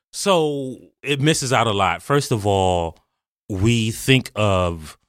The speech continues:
when we picture slaves in our mind, we picture, first of all,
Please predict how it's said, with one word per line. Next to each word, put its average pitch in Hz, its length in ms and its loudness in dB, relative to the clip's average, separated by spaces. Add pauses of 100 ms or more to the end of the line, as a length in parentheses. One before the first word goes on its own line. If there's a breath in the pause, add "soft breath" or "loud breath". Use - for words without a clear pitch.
(420)
when 131 200 -2
we 147 80 2
picture 151 400 -4
slaves 117 400 0
in 104 100 -2
our 95 120 0
mind, 95 320 0
we 95 80 -4
picture, 107 420 -2
first 262 380 2
of 98 80 -4
all, - 100 -18